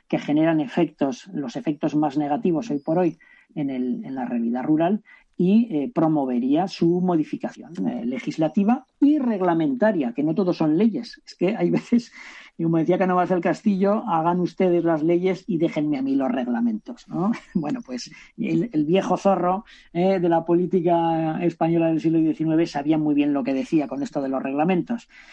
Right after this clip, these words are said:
que a veces es donde, mm, se esconde el demonio,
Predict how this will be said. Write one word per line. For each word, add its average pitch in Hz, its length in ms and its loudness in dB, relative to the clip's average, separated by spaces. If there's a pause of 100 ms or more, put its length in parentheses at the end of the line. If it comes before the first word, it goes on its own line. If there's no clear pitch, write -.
(160)
que - 80 -10
a 127 60 -8
veces 147 260 -2
es 143 200 -8
donde, 147 420 -2
mm, 139 300 -8
se 143 140 -12
esconde 147 340 -2
el 139 100 -2
demonio, 127 540 -2